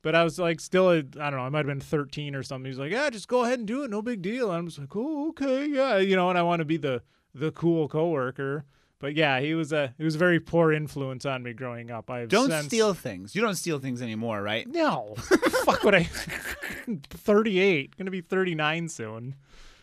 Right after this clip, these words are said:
Speaker 1: No, I don't need to steal shit.
Speaker 2: I've never stolen anything.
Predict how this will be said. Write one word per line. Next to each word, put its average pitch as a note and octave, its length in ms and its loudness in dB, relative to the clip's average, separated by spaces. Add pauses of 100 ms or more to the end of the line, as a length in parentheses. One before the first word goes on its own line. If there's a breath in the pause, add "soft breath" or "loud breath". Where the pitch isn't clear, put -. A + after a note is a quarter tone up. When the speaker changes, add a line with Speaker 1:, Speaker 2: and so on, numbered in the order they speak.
(140 soft breath)
Speaker 1:
No, E3+ 80 -2
I D#3+ 100 4
don't G3 120 2
need G#3 140 0
to G3+ 100 2
steal E3+ 560 2
shit. B2 440 -8 (220)
Speaker 2:
I've C#3+ 120 -2
never E3 300 2
stolen D3 380 -2
anything. C#3 380 -2